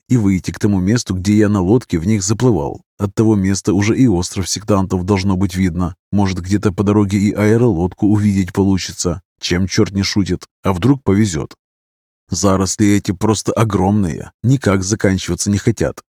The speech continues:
А может быть, я просто медленно плыву? Никак мне остров разглядеть не получается. Наверное, еще не доплыл. Я периодически встаю на шатком плотике на колени и оглядываю горизонт.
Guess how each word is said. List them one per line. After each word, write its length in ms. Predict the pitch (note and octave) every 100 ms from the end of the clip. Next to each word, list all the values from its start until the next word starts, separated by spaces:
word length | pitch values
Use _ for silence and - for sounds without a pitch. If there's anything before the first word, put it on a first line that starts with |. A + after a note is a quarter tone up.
| -
А 100 | A2
может 260 | G2 F2
быть, 200 | F#2 F#2+
я 80 | F#2+
просто 320 | - G2+ -
медленно 440 | G2 G#2 F#2 C#3 G3
плыву? 420 | F#3+ E2+ G#2+ A#2 _ _
Никак 440 | - C#3 - F#2 -
мне 120 | A#2
остров 380 | A2 G2+ - G2
разглядеть 480 | G#2 F#2+ A2 G#2 -
не 80 |
получается. 720 | F#2+ A2 A2 F2 C#2 - - - _
Наверное, 480 | - G#2 G#2+ G2 G2+
еще 380 | D2+ G#2 - A2+
не 80 | G#2+
доплыл. 460 | A2 - F2 F2+ - _ _
Я 200 | G2+ G#2
периодически 600 | A2 G#2+ G2+ G#2+ - G2+
встаю 360 | - G2 A2
на 120 | A#2+ G2
шатком 380 | A2+ A2 G#2+
плотике 360 | - G#2+ G#2+ A2
на 80 | G#2
колени 480 | A#2+ F#2+ B1+ G#1 -
и 120 | A#2
оглядываю 540 | C3+ A#2+ F#2 E2 F#2 F2+
горизонт. 480 | G#2 G#2+ D2 C#2